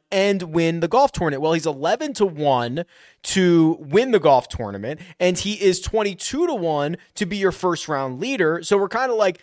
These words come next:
putting them together a little bit. If, I guess if they let you parlay it, that would be a much better number. But this one caught my attention, and I was thinking, how often does this even happen? How, how often,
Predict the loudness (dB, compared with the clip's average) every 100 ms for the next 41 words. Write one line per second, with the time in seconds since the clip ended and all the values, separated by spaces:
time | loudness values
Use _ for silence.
0 | _ _ -6 -2 -2 0 0 0 -2 -4
1 | -4 2 4 6 4 4 2 2 0 -2
2 | -2 0 -2 -2 -2 -4 -6 -4 -2 -2
3 | -2 -2 -2 -2 0 -2 -2 -4 -2 -2
4 | 0 0 -2 -2 -4 -4 -4 -2 0 0
5 | 0 -4 -2 -2 -2 -4 -4 -4 -6 -8
6 | -8 -10 _ _ _ -8 0 2 4 4
7 | 2 -2 -2 -2 -2 -4 -6 -6 -4 -6
8 | -8 -4 -4 -4 -14 -4 -2 -2 2 2
9 | 4 6 4 2 -2 0 -2